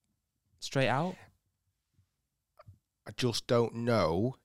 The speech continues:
Speaker 2: if it's financially viable enough if you take so many players out of a tournament. I know that you might think, "Well, it's tough luck," but there's a lot of journey, men, women.
Speaker 1: Well, could you not sell the same amount that all play on the Saturday,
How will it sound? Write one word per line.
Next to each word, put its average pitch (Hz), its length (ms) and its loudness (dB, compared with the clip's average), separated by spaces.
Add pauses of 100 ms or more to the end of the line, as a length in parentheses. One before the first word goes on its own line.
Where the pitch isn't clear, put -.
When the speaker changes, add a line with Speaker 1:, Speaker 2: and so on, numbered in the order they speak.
(140)
Speaker 2:
if 104 160 -6
it's - 140 -6
financially 98 680 -2
viable 90 520 0
enough - 440 -8
if - 180 -6
you 95 60 -4 (100)
take 87 200 -4 (140)
so 98 320 0
many 92 160 -6
players 90 340 -4
out 85 120 0
of - 80 -8
a - 20 -20
tournament. 87 440 -6 (560)
I 110 40 0
know 113 120 6
that 110 140 4
you 120 100 4
might 113 160 4
think, 92 140 -2
"Well, 85 80 0
it's - 80 -6
tough - 240 -6
luck," 98 220 2 (160)
but 95 180 4 (440)
there's - 100 -8
a 113 40 0
lot 107 200 6
of 95 340 -2 (580)
journey, 98 680 4
men, 98 460 0
women. 104 260 2
Speaker 1:
Well, 160 40 4
could 175 120 6
you 185 40 8
not 170 60 6
sell 185 120 2
the 165 80 0
same 151 360 6
amount 127 580 2
that - 80 -4
all 123 200 10
play 113 200 4
on 110 180 4
the 107 60 -4
Saturday, 104 680 0